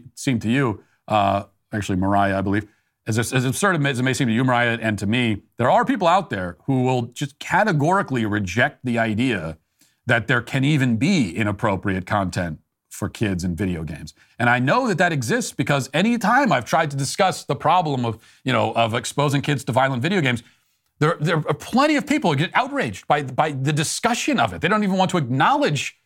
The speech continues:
that it may, that there, there may be violent content that's not appropriate for kids, which is absurd because when it comes to movies and shows, we would all agree. Now, there are plenty of parents who will let their kids be exposed to movies and shows that are not appropriate, but we all agree in principle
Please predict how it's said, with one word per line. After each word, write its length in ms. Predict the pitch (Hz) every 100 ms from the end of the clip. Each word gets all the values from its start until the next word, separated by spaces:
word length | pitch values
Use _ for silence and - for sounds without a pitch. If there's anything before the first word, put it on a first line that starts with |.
| _
that 140 | 151 160
it 120 | 165
may, 640 | 135 147 196 214 208 170 _ _
that 100 | 170
there, 160 | 175 170 147
there 160 | 170
may 360 | 139 151 202 202
be 460 | 156 190 175 151 - 110
violent 640 | 135 127 147 190 190 170
content 340 | 190 196 170
that's 160 | 151 143
not 160 | 165 175
appropriate 540 | - 196 190 165 156
for 80 | 139
kids, 460 | 240 269 165 - _ _ _ _ _ _ _ _ _ _ _ _ -
which 140 | -
is 100 | 180
absurd 640 | - - - 269 277 277 139
because 260 | 147 147
when 120 | 165
it 60 | 175
comes 260 | 202 208 -
to 140 | 180
movies 680 | 143 151 269 196 139 160 147
and 180 | 143 143
shows, 520 | - 233 269 196 131
we 80 | 165
would 140 | 165
all 360 | 165 190 208 190
agree. 480 | 147 202 262 107 - _ -
Now, 80 | 104
there 100 | 107
are 80 | 107
plenty 240 | 135 127
of 100 | 120
parents 260 | 120 117 117
who 60 |
will 80 | 110
let 160 | 107 104
their 140 | 110
kids 200 | 127 104
be 120 | 117
exposed 400 | 101 - 110 107
to 40 | 104
movies 240 | 113 107
and 80 | 107
shows 240 | 120 156
that 80 | 143
are 60 | 110
not 160 | 104
appropriate, 340 | 101 110 127 127
but 100 | 110
we 80 | 127
all 120 | 135
agree 300 | 104 131 127
in 120 | 101
principle 600 | 151 202 165 120 107